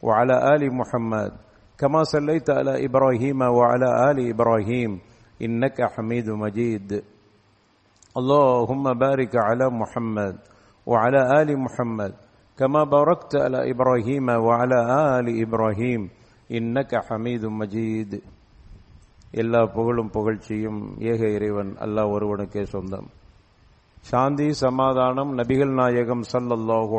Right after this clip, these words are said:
അലൈഹി വസല്ലം അവര്കള് മീതും அவர்கள் உற்றார் உறவினர்கள், சஹாபா தோழர்கள், தாபியீன்கள், தபுஅ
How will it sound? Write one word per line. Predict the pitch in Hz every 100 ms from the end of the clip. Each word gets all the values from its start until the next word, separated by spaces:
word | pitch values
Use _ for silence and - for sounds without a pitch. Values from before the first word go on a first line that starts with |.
| 98
അലൈഹി | 110 120 110 104
വസല്ലം | 107 - 123 110 110
അവര്കള് | 110 110 110 107
മീതും | 113 127 127 135 - - - - - _ _ -
அவர்கள் | 123 143 156 147
உற்றார் | 135 117 151 139
உறவினர்கள், | 127 131 131 127 120 143 135
சஹாபா | 127 117 131 127 123 117
தோழர்கள், | 123 123 120 117 131
தாபியீன்கள், | 123 120 117 113 117 110 117 127
தபுஅ | 117 120 120